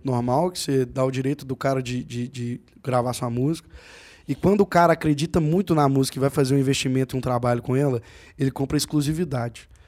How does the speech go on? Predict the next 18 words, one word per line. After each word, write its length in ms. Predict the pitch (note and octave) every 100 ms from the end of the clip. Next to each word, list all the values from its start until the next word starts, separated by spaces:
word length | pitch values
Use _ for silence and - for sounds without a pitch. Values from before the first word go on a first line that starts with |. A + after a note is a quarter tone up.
| - -
Que 120 | -
aí 140 | C3 D#3
o 180 | - -
compositor 440 | D3 D3+ C#3+ D#3
não 100 | D#3
pode 220 | D3+ D#3
vender 240 | D3 D3 D3+
pra 160 | D3
nenhum 300 | D3+ D3 D3+ F#3+
artista 420 | E3 - C#3 C3+
mais 240 | B2+ B2+
durante 280 | B2+ C3 B2
um 40 | C3
certo 260 | - B2+
período 260 | - B2+ B2
de 100 | B2+
tempo. 320 | - C3+ D3+ - _ _ _ _ _ _
E, 320 | - C#3 C#3+